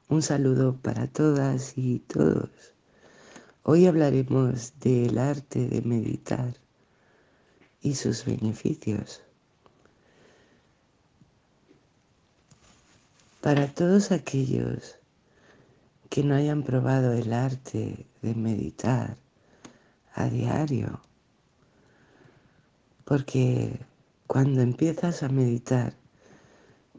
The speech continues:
tu vida se vuelve meditativa, consciente, y saboreando cada pequeño detalle que viene a tu vida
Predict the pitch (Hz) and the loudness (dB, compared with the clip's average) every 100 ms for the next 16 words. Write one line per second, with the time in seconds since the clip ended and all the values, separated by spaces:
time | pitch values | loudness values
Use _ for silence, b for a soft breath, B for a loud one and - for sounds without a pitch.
0 | - 135 156 170 156 143 127 143 131 135 | -4 0 2 2 0 -2 0 0 2 0
1 | 117 117 123 120 117 - 156 147 101 - | 0 -2 -4 -4 -6 -2 -2 -2 -6 -12
2 | _ _ _ _ _ _ _ _ _ _ | _ _ _ _ _ _ _ _ _ _
3 | _ _ - _ - - 120 113 - 143 | _ _ -20 _ -8 -2 -2 -2 -4 0
4 | 170 170 - - _ _ _ _ _ _ | 0 0 -4 -12 _ _ _ _ _ _
5 | - _ _ _ _ - _ _ _ _ | -20 _ _ _ _ -20 _ _ _ _
6 | _ _ - 135 135 135 139 135 139 170 | _ _ -8 -4 -2 0 2 2 2 2
7 | 160 160 120 117 - 120 - 151 156 139 | 0 0 -4 -4 -6 -8 -2 0 2 2
8 | 117 113 131 135 143 120 123 _ b b | 0 -2 -2 0 0 -2 -6 _ b b
9 | b b b b b _ - 127 135 147 | b b b b b _ -4 0 2 2
10 | 143 131 117 127 143 120 123 | 0 0 -2 0 2 0 -4